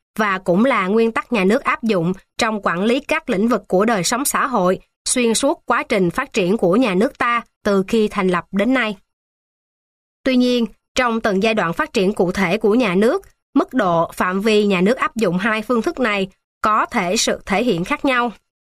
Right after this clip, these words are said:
Nhân tố quyết định sự thành công hay thất bại của hoạt động nhà nước là giai cấp thống trị phải thể hiện khả năng lựa chọn phương thức nào là thích hợp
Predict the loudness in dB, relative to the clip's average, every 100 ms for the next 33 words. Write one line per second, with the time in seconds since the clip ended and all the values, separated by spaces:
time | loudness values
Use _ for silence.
0 | _ _ _ _ _ 0 0 2 0 0
1 | 0 0 0 2 0 0 -2 -2 -2 0
2 | 0 -2 -2 -2 -2 -2 -4 0 2 2
3 | 0 -2 0 2 2 2 0 _ _ -2
4 | 0 0 -2 -2 -2 -6 -2 0 0 0
5 | 0 -2 -4 -4 -2 -2 0 0 0 0
6 | -2 -2 -2 0 0 0 0 0 0 0
7 | 0 0 -2 -2 -2 0 0 -2 -4 -4
8 | -2 -2